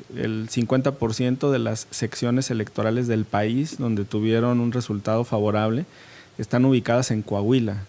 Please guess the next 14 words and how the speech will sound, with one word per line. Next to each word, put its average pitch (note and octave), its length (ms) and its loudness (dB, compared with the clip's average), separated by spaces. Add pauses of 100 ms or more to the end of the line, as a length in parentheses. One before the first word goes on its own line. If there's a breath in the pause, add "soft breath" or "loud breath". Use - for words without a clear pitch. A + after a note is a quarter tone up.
(180)
Ya A#2+ 160 4
están B2 300 2
a A#2+ 60 2
punto B2 340 0
de G#2 220 2 (500 loud breath)
convertirse A#2+ 520 2
en B2 100 4
un A#2+ 100 2
partido A#2 720 2 (160)
estatal A#2+ 600 0
y A#2+ 60 2
no, A2 500 0 (160)
no A#2+ 120 -2
nacional. A2+ 580 0